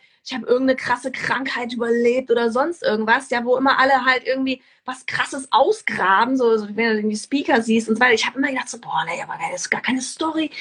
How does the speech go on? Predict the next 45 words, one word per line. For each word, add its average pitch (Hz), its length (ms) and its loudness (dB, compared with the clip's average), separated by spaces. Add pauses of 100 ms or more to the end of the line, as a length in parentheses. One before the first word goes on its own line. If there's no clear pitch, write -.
(220)
Ich - 80 -6
hab 214 80 -2
überhaupt 220 340 2
gar 247 120 2
keine 262 280 4
Story. 311 460 0 (340)
So, 202 120 -2
ich, 208 300 2
ich, 214 160 -2 (1500)
mich 220 360 6
nimmt 240 120 6
doch 247 60 6
da 240 100 4
keiner 262 240 4 (260)
ernst, 320 200 -2
was 190 180 -6
weiß 277 180 2
ich 359 220 2
was", 320 260 0
ne? 247 200 4 (880)
Bis 214 180 -2
ich - 120 -4
dann 185 80 0
irgendwann 190 200 -2
gemerkt 190 320 2
hab, 214 80 0
ja, 190 120 2
so, 185 100 0
nee, 196 220 2
ich 175 100 -6
brauch 214 200 -4
auch 170 120 -4
gar 175 120 0
keine 180 240 0
krasse - 320 -2
Story. 175 400 0 (300)
Und, 196 280 2
und, 196 300 2
und 196 260 0
das 202 180 -2
ist, 202 240 -6
das 202 140 0
ist 214 160 -2
auch, 190 220 2
dass, 196 240 -2